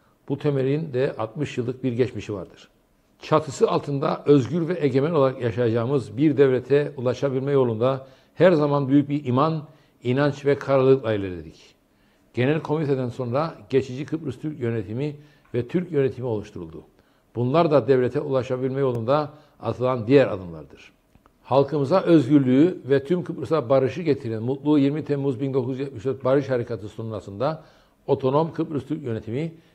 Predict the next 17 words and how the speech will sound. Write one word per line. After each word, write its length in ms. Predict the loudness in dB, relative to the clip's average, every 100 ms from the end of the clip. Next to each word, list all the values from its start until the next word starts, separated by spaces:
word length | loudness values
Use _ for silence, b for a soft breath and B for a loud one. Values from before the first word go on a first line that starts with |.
| b -4
bin 140 | 0
dokuz 220 | 0 0
yüz 100 | -2
yetmiş 300 | -4 -6 -6
beş 200 | -4 -2
yılında 280 | -4 -2 -2
da 220 | -2 -4 B B -4
Kıbrıs 400 | -2 0 -2 0
Türk 180 | -2 2
Federe 280 | 4 4
Devleti 300 | 4 0 -2
oluşturuldu. 640 | -10 -10 -12 -14 -14 -14 -18 _ _ b b b b
Self 400 | -2 2 2 0
determinasyon 640 | -2 2 2 0 -2 -4
hakkını 480 | -4 -8 -6 -8 -8
kullanan 360 | -6 -6 -6 -6
halkımızın 760 | -4 -4 -4 -8 -4 -4 -4